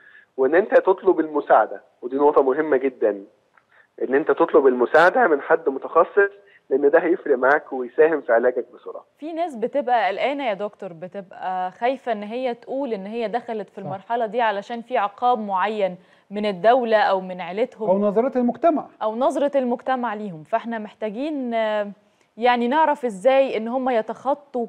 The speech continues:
Speaker 2: المرحلة دي، وإنه يقولوا لأ، يعترفوا إن في حاجة غلط ولازم إن هي تتصلح.
Speaker 3: ويا دكتور معلش، أنا عايز أأكد على كلام
Speaker 1: مم.
Speaker 3: مارينا، وفي نفس الوقت عايز أقول لح-، يعني ب-، بقية السؤال، يعني عايز أقول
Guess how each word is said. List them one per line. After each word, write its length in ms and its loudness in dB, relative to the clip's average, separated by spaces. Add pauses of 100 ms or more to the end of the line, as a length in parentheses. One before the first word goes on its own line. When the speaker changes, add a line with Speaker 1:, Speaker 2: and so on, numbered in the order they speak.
(360)
Speaker 2:
المرحلة 600 0
دي، 220 -6
وإنه 240 -6
يقولوا 300 -4
لأ، 180 0
يعترفوا 720 -6
إن 160 -12
في 140 -14
حاجة 200 -4
غلط 380 -4
ولازم 460 -4
إن 80 -16
هي 100 -14
تتصلح. 480 -18
Speaker 3:
ويا 140 0
دكتور 280 0
معلش، 320 2
أنا 80 2
عايز 200 2
أأكد 300 0
على 160 2
كلام 220 2
Speaker 1:
مم. 60 0
Speaker 3:
مارينا، 320 0
وفي 200 -4
نفس 220 -6
الوقت 260 0
عايز 260 2
أقول 220 0
لح-، 140 -10
يعني 400 0
ب-، 220 -6
بقية 300 0
السؤال، 560 2
يعني 400 0
عايز 300 0
أقول 460 2